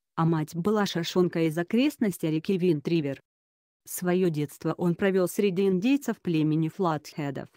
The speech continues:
плоскоголовых, кочевавших по земле в современного штата Монтана, и только лишь после смерти отца вернулся к Шошонам вместе со своей матерью.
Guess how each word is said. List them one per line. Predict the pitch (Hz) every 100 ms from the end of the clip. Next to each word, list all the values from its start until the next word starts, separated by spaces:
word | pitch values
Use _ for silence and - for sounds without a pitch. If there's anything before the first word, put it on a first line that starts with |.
| _ _
плоскоголовых, | - 190 214 - 180 190 226 285 180 151 - _ -
кочевавших | 160 - 185 190 - 170 -
по |
земле | 190 247 269 202
в | 180
современного | - 202 208 196 175 170 170
штата | - 185 175 170
Монтана, | 170 175 240 254 156 - _
и | 208
только | - 214 208 185
лишь | 165 -
после | 180 - 196
смерти | - 175 170 -
отца | 185 175 170
вернулся | 156 147 151 156 - 156
к | -
Шошонам | 165 170 165 160 156
вместе | 170 180 180 -
со | 185 175
своей | - 180 185 180
матерью. | 190 170 143 175 170 160 139